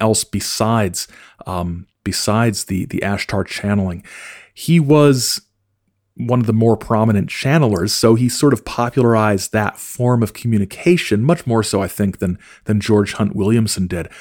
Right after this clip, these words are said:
But he developed the Integratron. He was into free energy research.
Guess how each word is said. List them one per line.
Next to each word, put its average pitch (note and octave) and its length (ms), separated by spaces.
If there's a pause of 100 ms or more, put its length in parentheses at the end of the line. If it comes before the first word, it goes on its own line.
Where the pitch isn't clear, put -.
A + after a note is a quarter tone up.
(380)
But C3 340
he D#3+ 400
developed D3 680
the D3 100
Integratron. C3+ 1120
He - 180
was B2+ 220
into C#3+ 640
free D3 440
energy C3+ 400
research. - 560